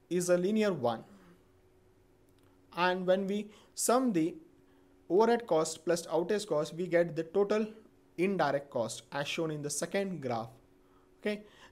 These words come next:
this is overhead cost. When we add the outage costs with the particular indirect cost, we'll get the total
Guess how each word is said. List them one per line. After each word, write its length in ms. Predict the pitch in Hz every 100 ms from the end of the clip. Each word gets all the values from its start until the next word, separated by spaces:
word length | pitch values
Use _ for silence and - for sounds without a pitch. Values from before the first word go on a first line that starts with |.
| -
this 220 | 151 160
is 120 | 165
overhead 420 | 170 160 170 180
cost. 320 | 185 208 - -
When 260 | - 151 160
we 120 | 170 175
add 300 | 170 254 196
the 80 | -
outage 500 | 156 170 220 - -
costs 600 | 151 151 - 135 131 -
with 120 | 147
the 80 | 151
particular 460 | 165 165 165 147 147 - - - _ _ _ _ _ _ _ -
indirect 440 | 196 214 185 180
cost, 340 | 143 151 175 180
we'll 200 | 156 156
get 220 | 175 165
the 80 | 170
total 440 | 208 220 226